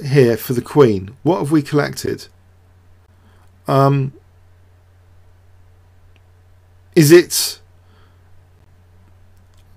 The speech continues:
um, two minor pieces or just one minor piece and a few pawns?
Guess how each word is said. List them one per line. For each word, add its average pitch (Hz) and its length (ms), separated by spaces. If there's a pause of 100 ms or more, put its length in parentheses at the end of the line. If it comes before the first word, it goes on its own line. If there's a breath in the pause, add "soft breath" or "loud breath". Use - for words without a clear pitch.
(140)
um, 131 640 (280)
two - 340
minor 190 260
pieces 202 480
or 135 340
just 143 300
one 147 200
minor 113 240
piece 117 280
and 123 80
a 113 40
few 120 180
pawns? 110 500